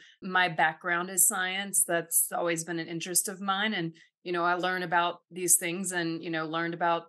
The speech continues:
the world's scientists, the International Panel on Climate Change, over two thousand scientists around the world all coming together to write papers, like, trying to warn us in their very nerdy scientist ways <laughs> of that, you know, we are on a path off a cliff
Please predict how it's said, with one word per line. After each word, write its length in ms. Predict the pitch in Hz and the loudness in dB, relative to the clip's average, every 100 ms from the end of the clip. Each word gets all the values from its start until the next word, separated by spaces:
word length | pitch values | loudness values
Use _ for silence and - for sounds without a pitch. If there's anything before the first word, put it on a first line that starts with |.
| - | -8
the 120 | 170 | -6
world's 520 | 160 165 160 - - | 0 0 4 4 4
scientists, 720 | - - 165 165 165 175 175 - | -2 2 4 4 2 0 2 2
the 140 | - | 2
International 480 | 165 170 165 - 175 | 0 0 0 -2 -6
Panel 320 | 170 160 165 | -4 -2 -2
on 100 | 165 | -4
Climate 440 | 160 170 165 180 | -2 0 2 2
Change, 440 | - 170 165 175 170 | -2 0 0 2 2
over 180 | 170 170 | 0 0
two 200 | - 180 | 0 0
thousand 480 | 175 175 170 175 | 2 2 2 2
scientists 680 | - - - 175 175 180 165 | 2 2 2 0 0 2 2
around 360 | 185 175 170 175 | 2 -2 -2 -2
the 80 | 160 | -2
world 420 | 165 165 170 170 - - - _ _ 202 | -2 0 -2 -6 -20 -20 -20 _ _ 6
all 160 | 185 | 6
coming 300 | 185 202 180 | 6 2 2
together 300 | 170 175 175 | 0 -2 0
to 100 | 170 | -2
write 420 | 165 160 165 - | 4 4 4 -2
papers, 640 | - 202 175 170 165 165 - | -8 -4 -2 0 2 4 4
like, 180 | 160 156 | 4 -2
trying 380 | - 208 247 | -2 0 0
to 80 | 208 | -2
warn 280 | 165 175 185 | -2 -2 -2
us 280 | 165 165 - | 0 0 0
in 140 | 165 | -2
their 160 | 160 165 | -4 -2
very 260 | 170 170 | -2 -2
nerdy 380 | 165 165 165 160 | 0 -2 -2 -2
scientist 580 | 165 170 165 165 160 - | 0 0 -4 -2 -2 0
ways 480 | 170 170 214 - - - - | -2 2 4 4 2 -4 -6
<laughs> 160 | - | 2
of 300 | - 208 208 | 4 4 4
that, 280 | 180 196 - | 6 6 6
you 40 | 214 | 4
know, 160 | 180 | 6
we 240 | 170 196 190 | 4 4 2
are 240 | 175 - | 2 2
on 240 | 165 165 | 0 -2
a 100 | 151 - | -4 -6
path 300 | - 160 151 - | 2 4 4 0
off 180 | 156 - | -8 -8
a 120 | - | -14
cliff 580 | - 160 156 - - | -4 4 4 4 -6